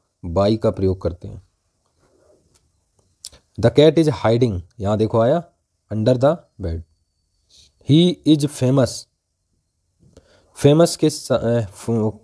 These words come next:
फेमस है, तो at भी नहीं होगा, in भी नहीं होगा, by नहीं होगा, ये आएगा for his kindness।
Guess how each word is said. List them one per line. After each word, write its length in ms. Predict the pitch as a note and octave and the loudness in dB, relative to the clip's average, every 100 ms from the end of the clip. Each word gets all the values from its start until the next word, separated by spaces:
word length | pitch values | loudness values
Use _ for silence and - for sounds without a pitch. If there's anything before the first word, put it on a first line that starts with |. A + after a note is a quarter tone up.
| _ _ _ | _ _ _
फेमस 340 | A#2 C#3 D#3+ E3 | -2 2 2 4
है, 120 | E3+ - _ _ _ _ _ _ | 0 -2 _ _ _ _ _ _
तो 280 | B2 B2 - - _ _ _ _ _ _ _ _ _ _ _ _ _ _ - | -2 -2 -4 -14 _ _ _ _ _ _ _ _ _ _ _ _ _ _ 2
at 220 | B2 C#3 | 4 4
भी 100 | D3 | 2
नहीं 100 | D#3+ | 2
होगा, 180 | D3+ C#3 | 2 4
in 180 | B2+ D3 | 2 2
भी 80 | D3+ | 0
नहीं 120 | D3 | 0
होगा, 200 | B2+ B2 | 2 0
by 220 | A2 A2 | 2 2
नहीं 200 | B2 B2 | 2 0
होगा, 200 | A2 G2+ | -2 -2
ये 140 | G2+ G#2 | 0 0
आएगा 300 | G#2 B2+ C3+ | 0 0 -4
for 360 | - F#2+ F2+ - - _ _ _ _ _ _ _ _ _ _ _ A#2+ | -4 -2 -2 -4 -16 _ _ _ _ _ _ _ _ _ _ _ -4
his 120 | G#2+ | -2
kindness। 400 | G2+ F#2 F2 | -2 -2 -2